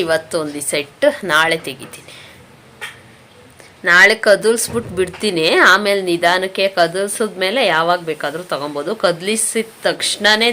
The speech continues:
ತೆಗಿಬಾರ್ದು ದೇವರು. ಸ್ವಲ್-, ಮೂರು ಸತಿ ಬಲಗಡೆಯಿಂದ ಮೂರು ಸತಿ, ಆ, ಕದಲ್ಸ್ಬಿಟ್ಟು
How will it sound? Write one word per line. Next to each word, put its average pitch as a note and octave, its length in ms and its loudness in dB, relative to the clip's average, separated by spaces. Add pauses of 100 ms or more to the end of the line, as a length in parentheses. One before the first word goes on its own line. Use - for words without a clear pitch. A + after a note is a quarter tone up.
(140)
ತೆಗಿಬಾರ್ದು D#3+ 560 -2 (120)
ದೇವರು. D#3 300 -6 (1160)
ಸ್ವಲ್-, G#3 260 2 (140)
ಮೂರು A3+ 200 2 (100)
ಸತಿ A3+ 280 2 (800)
ಬಲಗಡೆಯಿಂದ G#3+ 720 4 (160)
ಮೂರು F#3+ 200 -4 (100)
ಸತಿ, G#3 280 0 (360)
ಆ, - 20 -2 (560)
ಕದಲ್ಸ್ಬಿಟ್ಟು G3 800 -2